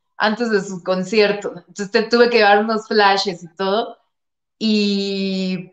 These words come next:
y pues ya, ellos me contrataron, ellos me llamaron. Y llego y así súper sangre, de que, "No, pues tienes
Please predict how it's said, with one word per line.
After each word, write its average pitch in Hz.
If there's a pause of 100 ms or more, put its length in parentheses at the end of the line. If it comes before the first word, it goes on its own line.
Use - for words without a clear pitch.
y 214
pues 208
ya, 262 (120)
ellos 269
me 254
contrataron, 185
ellos 262
me 220
llamaron. 180
Y 190
llego 233
y 311
así 196
súper 180
sangre, 190
de 180
que, 202
"No, 277 (140)
pues 320
tienes 381